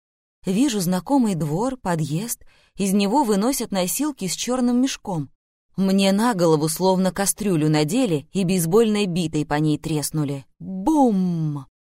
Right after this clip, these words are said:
И занавес. Ничего больше не помню. Очнулась от мерзкого запаха.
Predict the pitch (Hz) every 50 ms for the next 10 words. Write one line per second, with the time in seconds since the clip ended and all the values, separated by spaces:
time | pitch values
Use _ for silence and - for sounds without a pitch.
0 | _ _ _ - 254 240 214 185 147 147 147 139 135 135 131 - 135 - - -
1 | - _ _ _ - 185 226 240 240 233 - - 220 180 180 175 151 131 160 147
2 | 135 - - 151 151 151 151 - 147 151 147 147 143 139 - _ _ _ _ _
3 | _ _ _ _ - 160 156 - - 175 214 269 285 240 175 156 - - - 180
4 | - 175 180 190 220 208 - - - 214 240 202 190 180 156 147 - 143 139 -
5 | 139